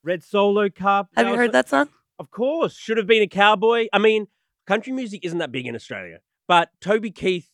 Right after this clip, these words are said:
Speaker 1: can cut, cuts through that, and, and he's big in Australia anyway.
Speaker 2: Is he?
Speaker 1: Yes.
Speaker 2: He is?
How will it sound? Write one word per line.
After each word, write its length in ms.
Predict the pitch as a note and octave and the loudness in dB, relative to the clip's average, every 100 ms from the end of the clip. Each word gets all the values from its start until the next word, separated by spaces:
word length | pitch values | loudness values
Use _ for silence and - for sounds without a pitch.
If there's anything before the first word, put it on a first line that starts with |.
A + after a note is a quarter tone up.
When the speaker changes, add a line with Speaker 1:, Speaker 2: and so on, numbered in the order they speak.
| _ _ _ _ | _ _ _ _
Speaker 1:
can 180 | - C#3+ - | -18 -18 -6
cut, 240 | G3 - | -4 -4
cuts 280 | - G3 - | -4 -4 -6
through 400 | - G3 G#3 F#3 | -4 -2 -2 0
that, 180 | F3 D#3+ | 0 0
and, 220 | D#3+ D#3 | -4 -4
and 140 | D#3+ D#3 | -4 -6
he's 100 | C#3 | -6
big 160 | F#3 | -4
in 80 | F#3 | -4
Australia 500 | E3+ - E3 D#3 D3+ D3 | -4 -6 -6 -4 -8 -4
anyway. 400 | E3 F#3 D#3 C3 | -2 0 0 0
Speaker 2:
Is 180 | D#4 - | 0 0
he? 80 | G4 - - | -2 -6 -14
Speaker 1:
Yes. 460 | G#3 C4+ D#4 C#4 - | -4 -2 0 -2 0
Speaker 2:
He 260 | - F#4 F4+ | 6 8 8
is? 120 | E4+ | 6